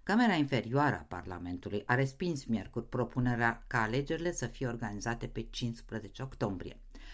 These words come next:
Opoziția anti-Brexit, care cuprinde atât partidele laburist și liberal-democrat, cât și peste douăzeci de deputați conservatori rebeli, vrea să se asigure că proiectul de lege care blochează Brexitul pe treizeci și unu octombrie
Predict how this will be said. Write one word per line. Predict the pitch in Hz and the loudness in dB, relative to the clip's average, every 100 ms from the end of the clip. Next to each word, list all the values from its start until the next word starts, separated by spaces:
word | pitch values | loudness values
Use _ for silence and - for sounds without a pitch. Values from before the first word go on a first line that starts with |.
| - - | -10 0
Opoziția | 127 123 110 131 123 | 0 2 0 0 0
anti-Brexit, | 98 92 113 110 117 143 - 208 | 0 -2 -4 0 0 0 -4 -4
care | - 98 | 0 -2
cuprinde | 82 113 - 123 117 | -4 -6 0 2 2
atât | 110 135 | 2 -2
partidele | - 107 - 120 123 117 - | 0 0 0 0 0 -2 -2
laburist | 120 120 113 113 - - | 2 2 2 -2 -4 -6
și | - | -8
liberal-democrat, | - 95 101 113 110 110 104 - 120 - - - - | -6 -4 0 0 0 -2 -4 0 0 0 -4 -20 -2
cât | 139 135 | 0 0
și | - 131 120 - | 0 0 0 -4
peste | - 147 - 107 | -4 -4 -2 -2
douăzeci | 120 131 107 117 113 | 2 2 2 0 0
de | 101 | -2
deputați | 107 - 101 123 131 | -4 -6 -2 -2 -2
conservatori | - 98 95 101 101 - 110 90 | -4 -6 -6 -8 -8 -4 -4 -2
rebeli, | 127 180 190 - - - _ - | 0 0 0 -8 -20 -20 _ -12
vrea | 151 185 240 | -2 2 2
să | 247 | 0
se | 151 - | -4 -4
asigure | - - 143 113 101 170 | -6 -4 -4 -2 -2 -2
că | 175 - - | -4 -10 -8
proiectul | 67 180 - 226 | -4 -4 0 2
de | 190 | 4
lege | 180 151 135 120 | 4 4 2 -2
care | - 113 | 0 0
blochează | 104 110 95 - 170 143 117 - - | 0 0 -2 0 0 0 -2 -4 -2
Brexitul | - 147 - 113 107 98 | 0 0 -4 -8 -6 -4
pe | 98 | -6
treizeci | - 123 110 95 | -4 -2 -2 -6
și | - | -8
unu | 92 | -8
octombrie | - - 202 160 127 | -4 0 2 2 -2